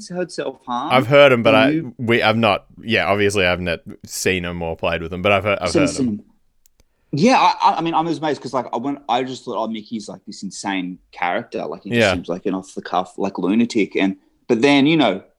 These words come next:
Speaker 1: I think age, he's aged a bit now, and he's, like, now he seems like a really responsible show organizing adult.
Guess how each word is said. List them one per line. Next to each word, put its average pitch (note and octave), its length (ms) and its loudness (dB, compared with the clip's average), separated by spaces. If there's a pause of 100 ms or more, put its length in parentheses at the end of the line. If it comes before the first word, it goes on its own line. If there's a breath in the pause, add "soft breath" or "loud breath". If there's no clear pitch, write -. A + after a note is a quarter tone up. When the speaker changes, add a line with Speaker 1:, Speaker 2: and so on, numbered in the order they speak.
(140)
Speaker 1:
I G2 60 -6
think B2+ 280 -6
age, G2 540 -2 (180)
he's G#2+ 140 -8
aged F#2 400 -4
a - 20 -6
bit F#2 220 -4
now, D#2+ 300 -6
and E2+ 100 -4
he's, F#2 120 -4
like, F#2 200 -4
now F2+ 160 0
he F2+ 80 0
seems F#2 260 -4
like F#2+ 160 -2
a F#2+ 40 -8
really F#2 280 4
responsible F#2 720 0
show F2+ 300 4
organizing F#2 500 2
adult. F2+ 460 2